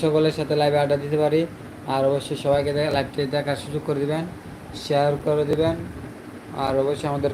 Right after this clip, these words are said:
কনটেন্টগুলো, ভিডিওগুলো সবাই দেখবেন। যারা ফানি নিউ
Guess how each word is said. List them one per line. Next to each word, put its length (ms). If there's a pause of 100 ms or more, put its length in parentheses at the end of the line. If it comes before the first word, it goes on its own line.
কনটেন্টগুলো, 460 (120)
ভিডিওগুলো 400 (100)
সবাই 180 (120)
দেখবেন। 320 (600)
যারা 200 (100)
ফানি 260 (180)
নিউ 160